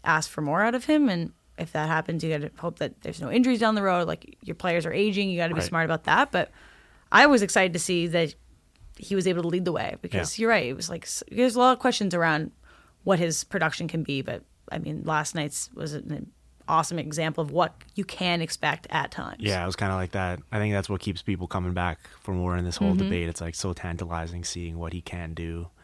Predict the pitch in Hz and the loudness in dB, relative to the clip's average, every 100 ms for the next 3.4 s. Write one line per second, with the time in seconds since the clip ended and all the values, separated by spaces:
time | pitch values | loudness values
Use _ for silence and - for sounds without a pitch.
0 | _ 82 82 80 82 - 110 104 - 101 | _ -14 -12 -10 -10 -4 -2 0 0 2
1 | 92 - 95 104 98 95 98 95 98 120 | 2 0 0 2 2 2 2 0 0 2
2 | 123 120 120 123 123 113 123 120 113 98 | 6 6 6 4 4 4 6 4 4 2
3 | 98 95 - | 2 0 -6